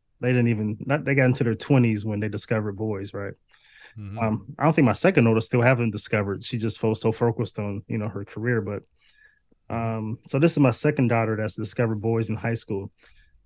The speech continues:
Speaker 1: And so since I have a separate, this is, so th-, which means it's my, my second time to try to get this right.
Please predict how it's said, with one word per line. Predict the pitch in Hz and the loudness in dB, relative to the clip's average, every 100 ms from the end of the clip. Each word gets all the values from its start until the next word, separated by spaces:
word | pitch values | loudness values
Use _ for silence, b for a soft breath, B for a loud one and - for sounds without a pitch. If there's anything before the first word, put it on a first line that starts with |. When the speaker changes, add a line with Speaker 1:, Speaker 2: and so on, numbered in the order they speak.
| _ | _
Speaker 1:
And | 117 117 113 - | -4 -2 -2 0
so | 135 120 117 | 2 2 2
since | - 156 143 | 0 -2 2
I | |
have | 131 110 | 2 0
a | |
separate, | - 160 - - - 147 | -2 -2 -2 -6 -10 -4
this | 147 143 | -2 -2
is, | 139 | -2
so | - 147 | 4 4
th-, | 165 123 - | 4 -2 2
which | 175 180 | 2 4
means | 180 202 143 | 4 6 4
it's | 151 143 139 | 2 -2 0
my, | 127 123 113 - _ _ _ _ _ - | 0 0 -2 -10 _ _ _ _ _ -2
my | 135 131 | 4 4
second | 131 - 175 156 147 | 4 4 4 4 4
time | 160 156 | 6 6
to | 135 | 4
try | - | 2
to | 123 | 0
get | 123 123 | 0 -2
this | 117 | -2
right. | 113 117 107 | 0 0 0